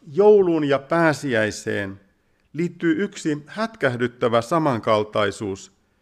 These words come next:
jota emme ehkä tule heti ajatelleeksi. Jeesus näyttää molemmissa tilanteissa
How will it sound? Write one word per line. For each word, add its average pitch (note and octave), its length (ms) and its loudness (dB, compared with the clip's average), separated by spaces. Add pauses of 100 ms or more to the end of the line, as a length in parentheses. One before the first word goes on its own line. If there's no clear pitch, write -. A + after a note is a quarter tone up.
(460)
jota F3 280 0
emme D#3+ 200 -2
ehkä D3 240 -4
tule C3+ 320 -2 (400)
heti D#3+ 260 -8
ajatelleeksi. A#2+ 960 -2 (2000)
Jeesus G3+ 420 2
näyttää D#3+ 580 0
molemmissa D#3 600 -4
tilanteissa A2 840 -6